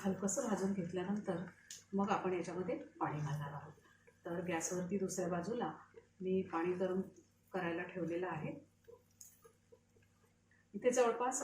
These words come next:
एक ग्लास तांदूळ मी इथे घेतलेला होता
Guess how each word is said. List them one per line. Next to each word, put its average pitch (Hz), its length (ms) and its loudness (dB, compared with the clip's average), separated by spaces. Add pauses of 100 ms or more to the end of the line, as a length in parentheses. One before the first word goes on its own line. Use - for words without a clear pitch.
एक 214 180 -2
ग्लास 214 280 0 (1500)
तांदूळ 190 340 4
मी 214 140 2
इथे 208 180 0
घेतलेला 180 400 0
होता 170 280 -2